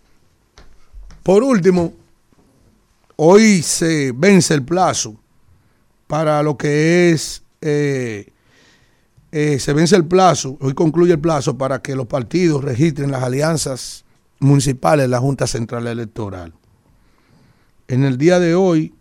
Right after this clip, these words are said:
se plantea otra vez otro acto, previo al, al primer acto de alianzas, donde se encontraban autoridades de los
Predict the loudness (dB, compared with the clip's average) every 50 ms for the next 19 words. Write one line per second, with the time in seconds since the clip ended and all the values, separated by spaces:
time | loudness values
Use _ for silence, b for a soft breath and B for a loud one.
0 | _ _ _ _ -18 -12 -10 -8 -8 -8 -6 -6 -6 -6 -6 -4 -4 -2 -2 -2
1 | -4 -6 -8 _ _ _ _ _ _ _ b b b b b b b b b b
2 | b _ _ _ _ 2 4 4 4 4 2 2 2 4 2 0 0 -2 -6 _
3 | -8 -8 -8 -6 -4 -4 -2 0 0 -2 -2 -4 -8 _ -18 -20 -20 _ _ _
4 | _ _ _ _ _ _ _ _ _ -10 -4 -2 0 2 2 2 2 0 -2 _
5 | _ _ _ _ -10 -10 -6 -2 -2 -2 0 0 0 0 0 0 -2 -2 -4 -2
6 | -2 0 0 0 2 2 0 0 -2 -6 -10 -14 -16 -18 -20 _ _ b b b
7 | b b b b b b b b -12 -8 -6 -6 -6 -6 -6 -6 -6 -6 -6 -6
8 | -4 -4 -2 -2 0 0 0 -2 -2 -4 -4 -4 -4 -4 -4 -2 -2 -2 -2 -2
9 | -4 -6 -6 -8 -10 -12 -14 _ _ _ _ _ _ _ _ _ _ _ _ _
10 | _ _ -20 -20 b b b b b b b -10 -6 -6 -6 -6 -8